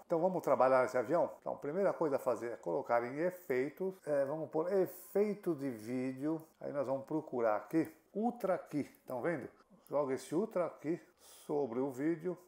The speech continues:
e aí nós vamos entrar aqui em efeitos, depois a gente faz o próximo,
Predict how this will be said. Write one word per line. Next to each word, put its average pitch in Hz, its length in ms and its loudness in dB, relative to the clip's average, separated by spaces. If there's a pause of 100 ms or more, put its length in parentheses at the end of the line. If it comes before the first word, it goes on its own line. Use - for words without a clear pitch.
(160)
e 160 80 -6
aí 135 180 -2
nós 151 140 -2
vamos 139 260 -4
entrar 127 340 -4
aqui - 200 -10
em 151 140 -6
efeitos, 160 580 -2
depois 143 260 -4
a 151 40 -10
gente - 100 -20
faz 160 160 -2
o 151 60 -2
próximo, 110 440 0